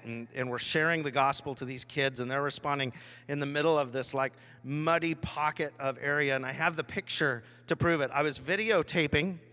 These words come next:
Dana, and I'm working my way around, you know, looking at the screen, and I realize I'm filming Dana, but on the other side of her is a kid pointing a gun. Just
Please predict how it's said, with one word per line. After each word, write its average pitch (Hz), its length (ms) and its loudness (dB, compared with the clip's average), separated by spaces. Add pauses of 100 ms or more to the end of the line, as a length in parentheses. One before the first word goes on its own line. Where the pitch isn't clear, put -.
(400)
Dana, 156 300 10
and 139 200 8
I'm 139 160 6
working 180 380 4
my 160 180 12
way 156 220 6
around, 139 520 4
you 131 100 0
know, 127 120 2
looking 143 280 2
at 147 100 -2
the 113 80 -8
screen, 131 560 0 (460)
and 151 120 8
I 147 140 6
realize 139 880 6 (260)
I'm 156 220 6
filming 160 480 4
Dana, 151 560 2
but 135 140 2
on 143 120 6
the 143 160 0
other 156 280 4
side 156 320 2
of 143 100 0
her 123 180 0
is 120 120 -4
a 117 60 -6
kid 127 600 -4
pointing 135 400 0
a 107 80 -6
gun. 107 540 2 (960)
Just - 420 6